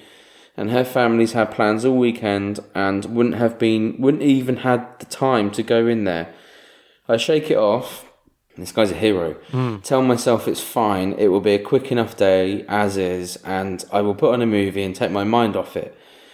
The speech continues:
Speaker 1: So I set up my laptop and put on Jurassic Park.
Speaker 2: Great choice.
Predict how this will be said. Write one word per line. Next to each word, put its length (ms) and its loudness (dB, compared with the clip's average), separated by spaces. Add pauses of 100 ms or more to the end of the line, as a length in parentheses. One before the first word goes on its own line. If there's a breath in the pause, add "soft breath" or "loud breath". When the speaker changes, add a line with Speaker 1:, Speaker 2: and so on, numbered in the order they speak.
(140 loud breath)
Speaker 1:
So 180 -2
I 40 2
set 260 0
up 80 2
my 120 2
laptop 500 0
and 140 -4
put 140 0
on 140 -2
Jurassic 460 0
Park. 460 -4 (140)
Speaker 2:
Great 260 0
choice. 380 -2